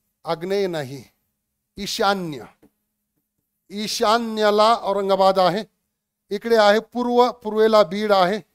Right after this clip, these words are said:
त्याच्यानंतर इकडे आहे आग्नेय, आग्नेयला उस्मानाबाद आहे.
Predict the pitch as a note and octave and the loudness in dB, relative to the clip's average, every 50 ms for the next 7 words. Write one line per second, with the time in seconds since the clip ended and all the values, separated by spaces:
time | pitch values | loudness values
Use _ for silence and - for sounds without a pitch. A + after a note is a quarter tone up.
0 | _ _ _ _ _ _ _ _ _ _ _ _ _ _ _ _ G3+ G3+ A#3 A3+ | _ _ _ _ _ _ _ _ _ _ _ _ _ _ _ _ -4 -2 -2 0
1 | A#3 A3+ A3+ A#3 G#3+ G3+ G#3+ - A#3 A3+ A3+ G#3+ G#3 G3+ F#3 G#3 - - G3+ G3 | 0 -2 -4 -4 -8 -10 -10 -4 0 2 4 4 4 4 2 0 -2 -2 -4 -4
2 | F#3+ A3 A3 A3+ A#3 A#3 A#3 A#3 A#3+ F#3 - _ _ _ _ _ - F3+ F3+ F3+ | -2 -4 -4 -2 -2 0 0 -2 -2 -2 -8 _ _ _ _ _ -4 -4 -4 -2
3 | G#3 G#3+ G#3+ G#3+ G#3+ G#3 G3 - - G#3 G#3 G#3 G#3 G3 G#3 G#3 G#3 G#3 G3+ G3 | -2 -2 0 2 0 0 -2 -4 -6 -2 0 0 2 4 4 4 4 4 4 4
4 | F#3 A3 | 4 2